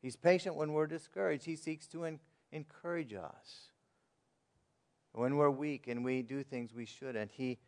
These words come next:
is patient with us. And so we should be patient with others, with the weaknesses they may exhibit, either in their actions, words,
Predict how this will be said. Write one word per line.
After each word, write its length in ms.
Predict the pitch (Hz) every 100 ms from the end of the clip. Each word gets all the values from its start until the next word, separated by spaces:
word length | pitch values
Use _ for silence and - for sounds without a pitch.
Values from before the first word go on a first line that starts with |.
| _ -
is 160 | 120 - 123
patient 400 | 131 123 117 110
with 240 | 98 -
us. 300 | 82 73 -
And 100 | 117
so 160 | - 151
we 160 | 180
should 180 | 185 190
be 140 | 180
patient 400 | 165 165 160 -
with 180 | - 151
others, 380 | 156 147 107 104
with 120 | 120
the 80 | 135
weaknesses 600 | 127 143 143 123 127 110
they 140 | 127
may 260 | 127 131 123 - _ -
exhibit, 560 | 120 107 139 113 95 - _ _ _ -
either 240 | 98 107
in 60 | 107
their 200 | 107 -
actions, 600 | 104 113 - 127 123 - _ _ _ _
words, 600 | 117 110 110 107 104